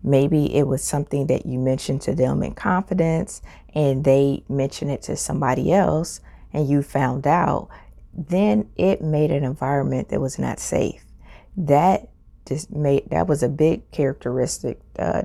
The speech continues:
distinguishment for you on that person. You're like, "Oh, they're not a leader. They're out here telling what I told them in confidence." And so now I don't feel like they value me.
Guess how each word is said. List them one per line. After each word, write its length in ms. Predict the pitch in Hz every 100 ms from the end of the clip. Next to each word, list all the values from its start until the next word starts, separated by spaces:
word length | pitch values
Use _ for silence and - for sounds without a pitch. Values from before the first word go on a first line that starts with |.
| -
distinguishment 1400 | 143 - 135 135 - 147 - - - - - - - -
for 100 | -
you 540 | 135 151 175 139 - -
on 180 | 139 127
that 220 | 123 -
person. 680 | - - - - - 170 -
You're 140 | 180
like, 200 | 175 -
"Oh, 160 | 196 220
they're 160 | 233
not 220 | 254 208 -
a 60 |
leader. 340 | 156 170 190 202
They're 280 | 208 220 -
out 220 | 180 -
here 260 | 170 170 185
telling 500 | - 151 170 180 196 - - -
what 140 | - 175
I 300 | 196 226 214 -
told 300 | 202 226 190
them 200 | 156 165
in 100 | 170
confidence." 880 | 180 185 220 175 - - - - - - - -
And 120 | 156
so 240 | 156 156 151
now 560 | 147 156 196 208 196 175
I 120 | 156
don't 260 | 156 156 -
feel 80 | 156
like 240 | 147 147
they 140 | 156 147
value 840 | 151 147 165 185 160 101 71 - - - -
me. 320 | - 95 -